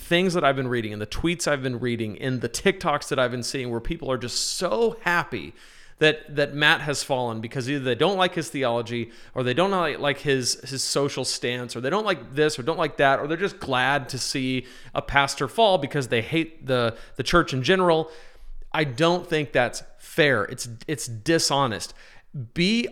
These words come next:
honest about your criticism. If, if you, if you really want something to change in the church, if you really want the church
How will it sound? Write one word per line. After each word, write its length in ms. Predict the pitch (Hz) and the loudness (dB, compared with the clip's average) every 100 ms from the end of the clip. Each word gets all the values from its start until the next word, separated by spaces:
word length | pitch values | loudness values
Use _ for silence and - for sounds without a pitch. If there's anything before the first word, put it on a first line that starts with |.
| - | -2
honest 400 | 165 196 175 - | 2 2 2 0
about 220 | 143 131 | 2 2
your 120 | 135 | 0
criticism. 540 | - 208 254 147 117 - | 0 0 2 0 -4 -2
If, 220 | 165 - - | -4 -4 -10
if 160 | 165 147 | -10 -4
you, 400 | 165 170 143 - - _ _ _ - | 0 2 0 -4 -16 _ _ _ 0
if 140 | 170 | 0
you 140 | 190 | 0
really 400 | 165 131 208 294 | 0 6 6 6
want 240 | 254 180 151 | 2 0 0
something 340 | 165 139 143 | -2 -2 -2
to 100 | 120 | -4
change 440 | 120 147 139 135 120 | -4 -4 -4 -4 -4
in 100 | 113 | -4
the 60 | |
church, 580 | - - 135 135 - - - - - - - _ | -4 -2 -2 -2 -10 -14 -20 -20 -20 -20 -20 _
if 140 | 147 131 | -6 -2
you 120 | 147 | -4
really 400 | 131 160 214 220 | 0 6 6 6
want 280 | 165 151 135 | 2 0 0
the 80 | |
church 440 | 131 147 139 - | -2 -2 -2 -4